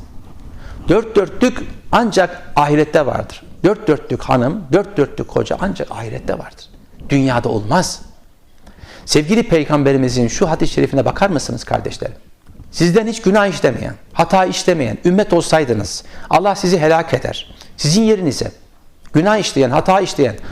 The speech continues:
sonrasında tövbe eden bir ümmet yaratırdı." Dolayısıyla insanın hata etmesi, bazen günah işlemesi, unutması, onun kötü olduğu anlamına gelmez. Onun insan olduğu anlamına gelir.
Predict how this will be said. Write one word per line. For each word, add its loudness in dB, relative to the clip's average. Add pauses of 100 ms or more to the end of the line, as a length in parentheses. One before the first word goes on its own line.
(120)
sonrasında 2
tövbe 2
eden 0
bir 0
ümmet 2
yaratırdı." -2 (760)
Dolayısıyla 2
insanın 0
hata 2
etmesi, -8 (500)
bazen -2
günah 2
işlemesi, -6 (840)
unutması, 0 (520)
onun 2
kötü 0
olduğu 2
anlamına 2
gelmez. -2 (560)
Onun 2
insan 0
olduğu 2
anlamına 0
gelir. -6